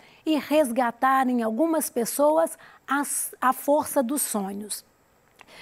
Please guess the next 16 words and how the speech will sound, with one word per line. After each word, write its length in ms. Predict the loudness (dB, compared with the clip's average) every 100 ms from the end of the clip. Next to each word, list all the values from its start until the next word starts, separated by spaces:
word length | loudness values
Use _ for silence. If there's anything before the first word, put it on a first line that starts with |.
| -16
Vocês 200 | -4 -2 0
observaram 580 | -2 -2 -2 0 0 -2
que 80 |
aqui 140 | -4 -2
a 40 |
gente 220 | -2 -2
tem 100 | -2
uma 140 | -2 0
pergunta. 640 | 0 -2 -2 -6 -8 -12 -14 _ _ _ _ -20 _
Bem, 360 | 0 0 0 -14 _ _ _ _ _ -20 -18 -2
e 280 | 2 4 4
aí 680 | 2 2 2 2 0 -2 0
eu 140 | 0 2
tenho 300 | 2 2 2
a 20 |
resposta, 720 | 0 0 2 2 2 -4 -12